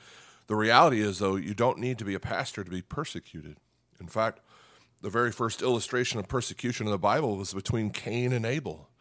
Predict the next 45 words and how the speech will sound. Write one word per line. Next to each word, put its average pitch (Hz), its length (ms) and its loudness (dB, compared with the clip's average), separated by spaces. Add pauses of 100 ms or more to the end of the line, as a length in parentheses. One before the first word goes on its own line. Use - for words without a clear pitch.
(560)
And, 117 200 4
and, 123 300 4
and 120 160 2
it 110 80 2
wasn't 113 420 4
because 104 420 -2
Abel 107 280 0
was 92 140 -2
preaching 101 400 -4
to 80 60 -6
Cain. 98 580 -6 (140)
The 98 60 -6
reason 104 300 -2
Cain 117 280 2
was 95 140 0
angry 120 320 -2
is 87 140 -2
because 95 360 -6 (300)
Abel 120 300 0
was 98 180 0
living 101 260 -2
the 87 80 -4
right 90 220 -4
way. 82 360 -12 (580)
He 104 100 -4
was 92 140 0
doing 107 300 4
the 90 80 -2
right 98 240 0
thing 92 260 -2
before 85 280 -6
God, 107 360 -2
and, 87 160 -2
and 95 240 -4
Cain 107 240 -4
wasn't. 101 440 -2 (520)
And 110 160 -2
his 107 220 0
own 117 320 2
sin 131 400 0
convicted 98 500 -6
him, 80 240 -4
and 85 100 -4
he 85 60 -4
was 82 160 -4